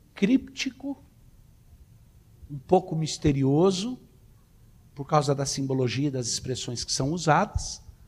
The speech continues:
da própria linguagem,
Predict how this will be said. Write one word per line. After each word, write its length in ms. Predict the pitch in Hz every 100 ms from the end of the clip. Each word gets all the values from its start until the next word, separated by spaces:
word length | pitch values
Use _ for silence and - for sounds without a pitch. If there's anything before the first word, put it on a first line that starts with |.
| - - - - - - _ - _ - -
da 140 | 123
própria 320 | 131 135 135 117
linguagem, 760 | 120 120 120 127 175 175 208